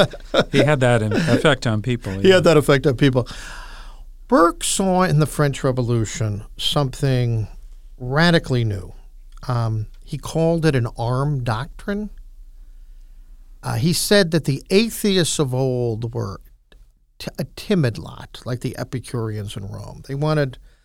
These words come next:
Speaker 2: to, you know, tend their private gardens. He saw Jacobinism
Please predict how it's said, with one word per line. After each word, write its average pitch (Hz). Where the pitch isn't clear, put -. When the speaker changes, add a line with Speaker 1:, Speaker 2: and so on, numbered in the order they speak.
Speaker 2:
to, 131
you 139
know, 110
tend 165
their 135
private 120
gardens. 110
He 208
saw 202
Jacobinism 139